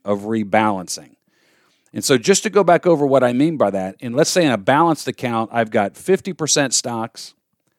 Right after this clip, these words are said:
fifty percent bonds, and more than likely right now, that is probably at about a thirty-five percent stock,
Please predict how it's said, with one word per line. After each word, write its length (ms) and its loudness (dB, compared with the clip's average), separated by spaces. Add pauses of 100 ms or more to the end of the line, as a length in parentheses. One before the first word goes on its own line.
(120)
fifty 320 -2
percent 440 0
bonds, 600 -2 (640)
and 120 0
more 220 6
than 140 4
likely 360 4
right 280 4
now, 560 2 (400)
that 340 2
is 160 2
probably 540 2
at 120 4
about 460 2
a 100 2
thirty-five 960 0
percent 540 -2 (140)
stock, 720 0